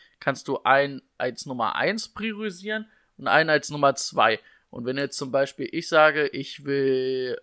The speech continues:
ähm, Nick Schapp als erst vom Free Agent Markt haben und Timo sagt,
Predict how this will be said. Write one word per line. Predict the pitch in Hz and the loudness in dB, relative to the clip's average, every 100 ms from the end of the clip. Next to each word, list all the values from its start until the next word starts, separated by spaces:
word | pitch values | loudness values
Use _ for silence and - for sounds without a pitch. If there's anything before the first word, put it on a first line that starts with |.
| - | -4
ähm, | 131 127 127 127 127 123 - - | -2 -2 -4 -8 -14 -20 -20 -12
Nick | 139 131 | -10 -6
Schapp | - 185 202 - | 2 4 2 4
als | 139 131 - | 2 2 2
erst | 196 254 - | 4 4 2
vom | 240 220 | -6 -6
Free | 226 | -4
Agent | 214 202 202 | -2 -4 0
Markt | 185 190 202 | 2 2 2
haben | 185 160 | 0 -2
und | 175 | -10
Timo | - 190 175 | -8 -6 -2
sagt, | 151 156 151 | 6 6 4